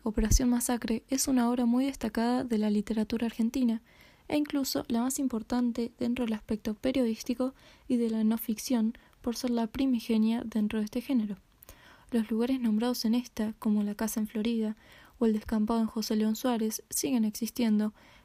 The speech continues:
y están distinguidos con una placa por fuera de la casa y habiendo nombrado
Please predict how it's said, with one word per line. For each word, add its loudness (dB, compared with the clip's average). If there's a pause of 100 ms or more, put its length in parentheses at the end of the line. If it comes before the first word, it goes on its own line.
y 2
están 0
distinguidos 2
con 2
una 2
placa -2
por -4
fuera -2
de 0
la -2
casa -2 (380)
y 4
habiendo 4
nombrado 2